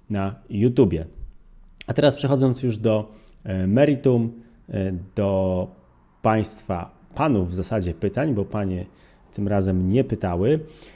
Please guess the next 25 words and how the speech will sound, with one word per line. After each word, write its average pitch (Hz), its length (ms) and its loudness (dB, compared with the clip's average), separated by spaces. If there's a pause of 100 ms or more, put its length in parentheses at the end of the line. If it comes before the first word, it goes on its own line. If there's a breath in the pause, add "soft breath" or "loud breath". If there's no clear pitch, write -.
(260 loud breath)
E, 95 460 -2 (260)
pan 135 360 4
Michał. 85 440 0 (1160)
Mówił 143 300 2
pan 127 220 4
w 104 60 0
jednym 131 340 6
ze 117 100 4
swoich 120 320 2
materiałów, 113 680 2 (280)
że 101 260 -2
architektura 113 560 0
bezpieczeństwa 120 640 -2
Unii 117 140 4
Europejskiej 113 640 0
nie 120 160 4
istnieje 120 520 2
bez 104 260 2
U 101 160 0
S 98 200 -4
A. 82 300 -10 (520 soft breath)
W 98 80 -8
jakiej 143 300 4
perspektywie 113 720 0
czasowej 110 600 -2